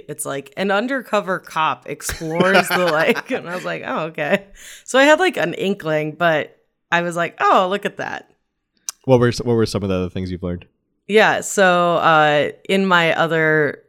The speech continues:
Speaker 1: s-, researching the reviews, um, or I'm sorry, in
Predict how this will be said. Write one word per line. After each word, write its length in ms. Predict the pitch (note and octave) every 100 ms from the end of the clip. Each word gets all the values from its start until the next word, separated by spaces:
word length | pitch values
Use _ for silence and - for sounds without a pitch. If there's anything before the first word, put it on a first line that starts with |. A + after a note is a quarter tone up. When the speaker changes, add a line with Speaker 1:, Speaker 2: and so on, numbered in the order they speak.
| -
Speaker 1:
s-, 220 | - - -
researching 580 | D#3 E3 E3 D3+ E3 D3+
the 80 | D3+
reviews, 640 | D3+ D3 D3+ D3+ D3 C3+ -
um, 460 | C#3+ C3 B2 - -
or 240 | F3 F3+ D#3
I'm 120 | D#3+
sorry, 260 | D3+ A2 -
in 420 | E3+ D#3+ D3+ D3